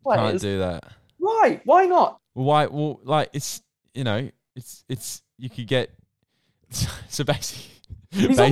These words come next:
Speaker 2: on the sideline. He's not doing anything.
Speaker 1: doesn't have a contract with the club. Does not have a
Speaker 2: But he,
Speaker 1: contract
Speaker 2: they
Speaker 1: with
Speaker 2: would
Speaker 1: the
Speaker 2: offer
Speaker 1: club.
Speaker 2: him one.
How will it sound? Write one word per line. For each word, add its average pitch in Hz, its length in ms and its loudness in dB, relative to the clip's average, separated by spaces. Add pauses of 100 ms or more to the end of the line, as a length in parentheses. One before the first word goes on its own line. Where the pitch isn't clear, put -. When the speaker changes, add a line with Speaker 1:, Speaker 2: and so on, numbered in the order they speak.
(140)
Speaker 2:
on 104 40 0
the 269 80 4
sideline. 180 640 4
He's 226 140 -4
not 370 180 -2
doing 311 320 -2
anything. 170 240 -4
Speaker 1:
doesn't 180 180 0
have 170 100 0
a 156 60 0
contract 143 460 -2
with 113 120 -8
the 117 60 -4
club. 147 360 -4 (200)
Does 139 140 -4
not 143 180 2
have 123 100 2
a - 40 -2
Speaker 2:
But 320 80 0
he, - 60 4
Speaker 1:
contract 117 200 0
Speaker 2:
they 349 100 2
Speaker 1:
with 392 100 4
Speaker 2:
would 427 100 6
Speaker 1:
the - 20 -2
Speaker 2:
offer 381 180 2
Speaker 1:
club. 254 100 0
Speaker 2:
him 196 100 -4
one. 135 260 -6